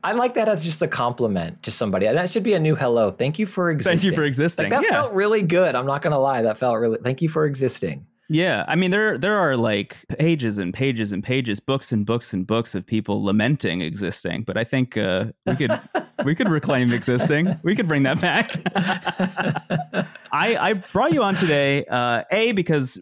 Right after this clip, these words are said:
Speaker 2: we were originally gonna skip this week. Um, Steven is under the weather, but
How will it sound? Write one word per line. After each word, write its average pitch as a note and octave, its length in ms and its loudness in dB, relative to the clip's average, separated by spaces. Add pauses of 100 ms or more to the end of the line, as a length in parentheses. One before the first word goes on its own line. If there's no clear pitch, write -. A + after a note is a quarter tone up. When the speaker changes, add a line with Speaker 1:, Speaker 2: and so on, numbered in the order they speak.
Speaker 2:
we C3+ 160 0
were B2+ 300 2
originally F#3 260 2
gonna D#3 140 0
skip C3 200 -4
this - 200 -4
week. A#2 400 -2
Um, G#2 540 0
Steven D#3 320 0
is B2 80 2
under A#2+ 260 2
the A2 80 -2
weather, G#2 440 -4 (140)
but A#2 260 -2